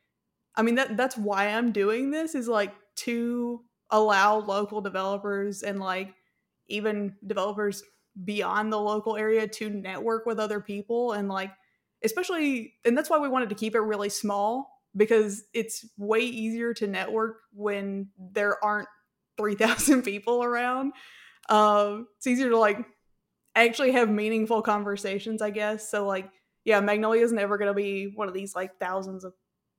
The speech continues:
attendee conferences just because that's not, I don't see the value in it as much. And so, I mean, if we were just, like, having people just forcing them to,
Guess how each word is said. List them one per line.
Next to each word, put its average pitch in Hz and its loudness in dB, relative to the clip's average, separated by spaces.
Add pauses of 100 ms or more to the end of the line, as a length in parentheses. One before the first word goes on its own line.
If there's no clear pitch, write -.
(100)
attendee 190 -8
conferences 185 -8
just 196 -6
because 202 -6
that's 190 -2
not, 180 -2 (640)
I 226 6
don't 262 2 (500)
see 233 -4
the 196 -2
value 196 0
in 214 -2
it 226 -2
as 226 0
much. 240 -4
And 202 -2
so, 196 -2 (300)
I 220 2
mean, 247 4
if 240 0
we 262 0
were 247 4
just, 247 -4
like, 208 -4 (440)
having 214 0
people 220 -2
just 208 -10 (520)
forcing 214 -2
them 214 -4
to, 208 0